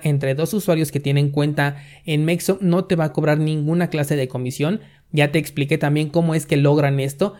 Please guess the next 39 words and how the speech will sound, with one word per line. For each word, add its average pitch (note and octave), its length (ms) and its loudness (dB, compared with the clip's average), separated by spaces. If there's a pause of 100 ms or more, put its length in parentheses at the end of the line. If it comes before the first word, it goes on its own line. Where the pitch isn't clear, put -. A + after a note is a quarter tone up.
(220)
y D3+ 100 2
es D3+ 80 4
porque D3+ 380 -4
en D#3 160 4
realidad C#3+ 400 2
no D#3+ 180 2
existe F3+ 480 -2
una E3+ 180 0
transferencia C#3+ 640 0
de C#3 100 -2
criptomonedas C3+ 760 -2
cuando B2+ 240 -2
se C#3 120 -2
hace D3 340 -2
entre F3+ 280 -2
cuentas C#3+ 400 -2 (340)
de D3 140 4
Bitso F3 400 2
o D#3 100 2
en C#3+ 60 2
este D3 200 0
caso D3 360 0
de D3+ 100 2
Mexo. C3 460 -2 (300)
Lo D#3+ 100 6
único G3+ 220 6
que D#3+ 80 0
sucede F#3 480 4
es - 80 -2
que F#3 100 2
se E3+ 140 0
actualizan D#3 500 0
los D3 140 2
números D#3 320 0
que C#3+ 80 -6
estás D3 200 0
viendo D3 220 2
en C#3+ 100 2
pantalla, F3+ 500 -2